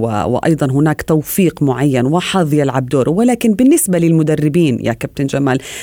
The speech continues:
من أدار المباراة بشكل أفضل؟ هل هو باتشينكو أم موسيماني؟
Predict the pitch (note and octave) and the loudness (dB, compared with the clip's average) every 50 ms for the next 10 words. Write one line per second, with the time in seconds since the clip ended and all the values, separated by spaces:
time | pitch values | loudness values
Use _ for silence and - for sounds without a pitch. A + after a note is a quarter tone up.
0 | - - - C4 D#4 F#4 F#4+ F#4 F4+ - - _ _ - G#3 G3+ F3+ A#3 A#3+ A3 | -6 -2 2 2 4 4 4 2 2 0 -4 _ _ -2 -2 0 0 2 2 2
1 | F3+ D3 C#3 - - - - _ - - A3+ A3+ G#3+ G#3 G3 F3 F#3 F3+ F3+ F#3 | 2 2 0 -2 -6 -14 -18 _ -4 0 2 4 4 4 4 4 2 2 2 0
2 | F#3+ F#3 - - - E3 G3 F#3 - G3 F#3 - D#3 C#3+ C#3 - - - - D#3+ | -2 -4 -8 -12 -6 -4 -2 0 0 -2 -2 -2 -2 -4 -4 -6 -12 -10 -6 -6
3 | D3+ - - C3 A#2+ - - A#2+ C3 C#3+ D#3 E3 F#3 F3 C#3 - - - - - | -6 -6 -6 -6 -6 -6 -6 -4 -2 0 2 2 2 2 0 -2 -4 -8 -6 -2
4 | - G3+ F#3 - - - - D3+ C#3 C3 A#2+ - - G#2+ - - - - - - | -2 0 0 0 -2 0 0 0 0 0 -2 -2 -4 -4 -4 -6 -8 -12 -16 -20